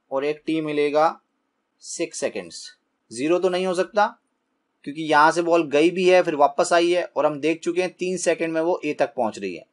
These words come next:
तो वापस आने में फिर कुछ और टाइम लगेगा, तो definitely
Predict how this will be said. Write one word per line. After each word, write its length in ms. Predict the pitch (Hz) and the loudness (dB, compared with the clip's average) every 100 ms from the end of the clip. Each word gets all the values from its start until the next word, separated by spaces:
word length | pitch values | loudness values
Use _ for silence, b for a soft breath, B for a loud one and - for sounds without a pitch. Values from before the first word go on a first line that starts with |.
| _ _ _ _ | _ _ _ _
तो 80 | 110 | 0
वापस 340 | 123 131 160 | 2 4 4
आने 200 | 160 160 | 4 4
में 120 | 170 165 | 0 -4
फिर 200 | - 160 | -6 -10
कुछ 180 | 165 185 | -4 0
और 140 | 175 | 2
टाइम 200 | 175 175 | 2 0
लगेगा, 440 | 175 170 175 175 - _ _ _ _ _ - | 0 0 0 0 -4 _ _ _ _ _ -10
तो 60 | 117 | -2
definitely 500 | 123 151 165 170 | -2 0 -2 0